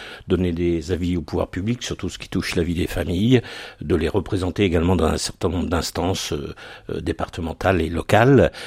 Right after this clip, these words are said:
Euh, je pense au C C A S, aux centres communaux d'action sociale notamment. Euh, voilà. Et puis de, de, de mettre en place un certain nombre de services qui,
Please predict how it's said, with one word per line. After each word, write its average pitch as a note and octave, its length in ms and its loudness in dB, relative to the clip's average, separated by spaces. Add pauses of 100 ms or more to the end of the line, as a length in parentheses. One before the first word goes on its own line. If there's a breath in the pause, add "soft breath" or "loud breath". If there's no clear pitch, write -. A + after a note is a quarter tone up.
(200 loud breath)
Euh, - 160 -2
je - 80 -10
pense D#2+ 260 -6
au E2 300 -4
C - 160 0
C - 180 -2
A F2+ 80 2
S, F#2+ 160 2
aux - 60 -4
centres - 220 -2
communaux E2+ 360 0
d'action D#2+ 380 -4
sociale - 320 -4
notamment. F#2+ 460 2 (580 loud breath)
Euh, E2+ 160 4
voilà. F2 260 4
Et G2 60 8
puis F#2+ 200 -4
de, F2+ 140 0
de, D#2+ 420 -2
de D#2 120 -10
mettre E2 280 -6
en - 60 -6
place - 220 0
un G2+ 80 0
certain G2+ 220 -4
nombre F2+ 120 -2
de F2+ 60 0
services E2 580 -2
qui, E2 300 -6